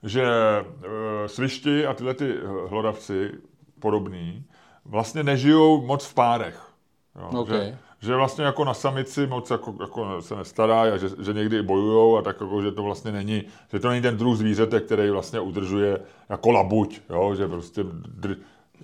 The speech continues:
Speaker 1: teplo rodinného krbu,
Speaker 2: Jasně,
Speaker 1: jo.
Speaker 2: že tady to jsou individualisti,
Speaker 1: Individualisti
Speaker 2: svišti,
Speaker 1: prostě
Speaker 2: prostě.
Speaker 1: oplodnit, eh, svištici, nazdar, malý sviště, starej se o ně sama holka, já mám svých starostí dost, jo.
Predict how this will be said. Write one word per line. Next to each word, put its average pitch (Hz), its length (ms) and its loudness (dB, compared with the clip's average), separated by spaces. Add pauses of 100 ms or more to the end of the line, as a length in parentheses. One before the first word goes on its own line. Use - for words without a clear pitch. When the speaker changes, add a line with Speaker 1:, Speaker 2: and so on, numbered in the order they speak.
(260)
Speaker 1:
teplo 113 380 8
rodinného 107 480 4
krbu, 127 140 4
Speaker 2:
Jasně, 107 420 0
Speaker 1:
jo. 90 80 2
Speaker 2:
že 113 60 6
tady 139 200 6
to 135 120 -4
jsou 113 260 -2
individualisti, 131 800 4
Speaker 1:
Individualisti 135 560 6
Speaker 2:
svišti, 127 120 0
Speaker 1:
prostě 123 260 0
Speaker 2:
prostě. 117 200 4
Speaker 1:
oplodnit, 120 500 0 (220)
eh, 92 40 -4
svištici, 120 880 -2 (320)
nazdar, 110 680 4
malý 107 220 -2
sviště, 101 440 -4 (220)
starej 104 300 -2
se 104 120 -4
o 101 60 0
ně 98 100 -4
sama 98 300 -2
holka, 101 360 2
já 98 140 2
mám 101 180 -4
svých 104 400 -4
starostí 92 680 2
dost, - 380 -12 (320)
jo. 98 220 -2